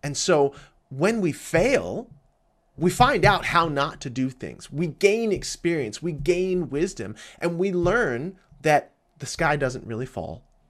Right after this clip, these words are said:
when things don't go right. When you recognize that people see you not through their eyes, but through your eyes, you'll recognize that when you don't have confidence, you are literally telling all the people you come into contact with that they can't trust you.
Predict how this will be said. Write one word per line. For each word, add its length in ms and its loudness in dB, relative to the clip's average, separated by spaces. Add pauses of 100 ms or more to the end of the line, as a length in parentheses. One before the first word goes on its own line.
when 160 -6
things 200 -8
don't 180 -8
go 120 -6
right. 320 -8 (560)
When 160 2
you 120 4 (140)
recognize 460 -4
that 220 -8
people 480 -4 (200)
see 380 0
you 220 2
not 280 2
through 180 -2
their 260 6
eyes, 240 4
but 240 0
through 240 -6
your 680 2
eyes, 640 -2 (720)
you'll 220 10
recognize 680 0 (340)
that 160 2
when 200 0
you 240 0
don't 200 0
have 280 -2
confidence, 840 -10 (260)
you 140 4
are 100 6
literally 560 2
telling 420 0
all 260 4
the 100 -2
people 300 -2
you 140 0
come 220 -4
into 160 -4
contact 680 -2
with 300 4
that 220 0
they 140 4
can't 320 -4
trust 400 0
you. 200 -12